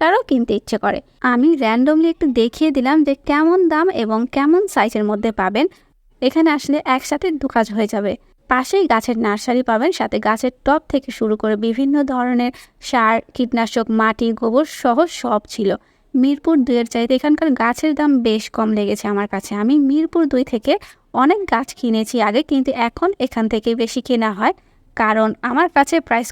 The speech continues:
কম লেগেছে এখানে অন্য জায়গা থেকে। যাই হোক, তো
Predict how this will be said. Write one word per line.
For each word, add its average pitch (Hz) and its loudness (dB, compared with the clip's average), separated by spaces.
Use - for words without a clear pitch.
কম 247 2
লেগেছে 247 -2
এখানে 233 -4
অন্য 226 0
জায়গা 220 0
থেকে। 226 -2
যাই 240 2
হোক, 214 -2
তো 240 2